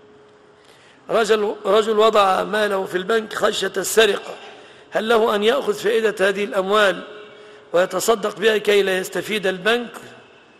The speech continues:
يجوز. ما حكم قتل المرتد؟ قتل المرتد، قال عليه الصلاة والسلام:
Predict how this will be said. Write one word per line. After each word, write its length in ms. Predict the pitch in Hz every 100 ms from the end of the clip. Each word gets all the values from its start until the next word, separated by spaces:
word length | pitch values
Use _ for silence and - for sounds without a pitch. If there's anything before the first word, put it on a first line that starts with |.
| _ _ _ _ _ _ _ -
يجوز. 640 | 208 175 180 - - - - - - - - _ _ _ _ _ - _ - - - _ -
ما 180 | 196 202
حكم 340 | 233 214 208
قتل 320 | 208 214 196
المرتد؟ 600 | 196 196 190 214 208 - - - - - - - - - - _ _ - _ _ _ _ -
قتل 280 | 160 165 185
المرتد، 580 | 180 185 160 214 226 175 - - - _ _ _ _ _ _ _ _ _ _ -
قال 300 | 208 226 220
عليه 320 | 196 190 190
الصلاة 260 | 190 - 196 202
والسلام: 640 | 185 - 220 233 247 247